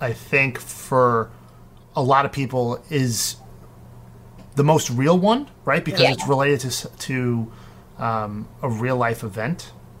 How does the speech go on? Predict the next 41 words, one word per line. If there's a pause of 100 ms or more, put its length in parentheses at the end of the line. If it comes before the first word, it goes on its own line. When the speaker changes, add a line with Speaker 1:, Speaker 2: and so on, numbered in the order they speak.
(160)
Speaker 1:
um,
Speaker 2:
Yeah. (100)
Speaker 1:
in
nine
eleven
and
everything
that
kind
of
went
on
in,
in (180)
New
York
City. (340)
Um,
and
of
course,
you
and
I
both, (180)
uh, (560)
well,
you
know,
you're
a
New
Jerseyan. (300)
I'm
a
native
New
Yorker. (520)
Speaker 2:
<laughs> (340)
Speaker 1:
Um,
but,